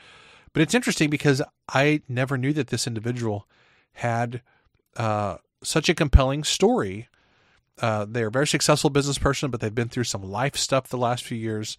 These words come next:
and they have a story they wanna tell, and they're looking for somebody to partner with them as a collaborator or a coach or a ghostwriter.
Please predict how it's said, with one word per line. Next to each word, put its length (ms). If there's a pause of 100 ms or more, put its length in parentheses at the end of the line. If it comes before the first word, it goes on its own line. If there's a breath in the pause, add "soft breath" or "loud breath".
(640 soft breath)
and 180
they 80
have 140
a 40
story 240
they 100
wanna 200
tell, 440 (100)
and 180
they're 80
looking 280
for 180
somebody 320
to 120
partner 300
with 160
them 260 (400 soft breath)
as 120
a 60
collaborator 600
or 140
a 40
coach 360
or 80
a 60
ghostwriter. 520